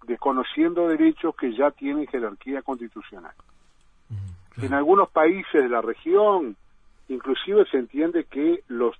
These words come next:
Speaker 1: tratados internacionales sobre derechos humanos tienen una jerarquía jurídica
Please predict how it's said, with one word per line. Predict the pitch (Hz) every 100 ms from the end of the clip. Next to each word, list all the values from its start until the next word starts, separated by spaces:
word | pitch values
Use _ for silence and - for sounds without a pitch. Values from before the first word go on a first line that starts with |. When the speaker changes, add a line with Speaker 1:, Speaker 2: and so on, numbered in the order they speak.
| _
Speaker 1:
tratados | 110 110 151 175 -
internacionales | 131 123 117 - 123 143 165
sobre | 135 123 110
derechos | 127 151 143 -
humanos | 127 156 185 196 - - - _ -
tienen | - 156 180
una | 165 135
jerarquía | - 127 110 - 170
jurídica | 156 135 139 175 180 -